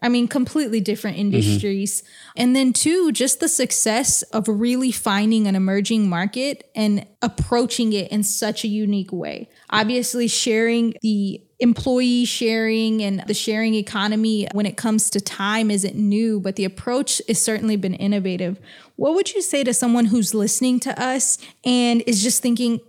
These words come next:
Speaker 1: "I could never find a new market or build a product like that"?
Speaker 2: <laughs> Yeah. I mean, I think the only reason I started my business is because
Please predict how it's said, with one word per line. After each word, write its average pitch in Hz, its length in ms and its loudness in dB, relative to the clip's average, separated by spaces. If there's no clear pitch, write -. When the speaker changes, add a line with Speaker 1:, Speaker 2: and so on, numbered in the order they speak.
Speaker 1:
"I 311 60 -2
could 320 140 2
never 220 280 2
find 220 380 2
a 226 40 2
new 214 140 2
market 208 380 0
or 208 100 0
build 208 240 2
a 196 60 0
product 185 360 -2
like 180 240 -4
that"? - 300 -8
Speaker 2:
<laughs> - 40 -20
Yeah. 101 420 2
I - 20 -4
mean, 110 160 4
I 101 60 4
think 120 180 0
the 113 60 -2
only 117 160 2
reason 113 200 2
I 92 60 2
started 101 540 0
my 98 140 0
business 98 400 0
is 98 80 -2
because 90 680 -2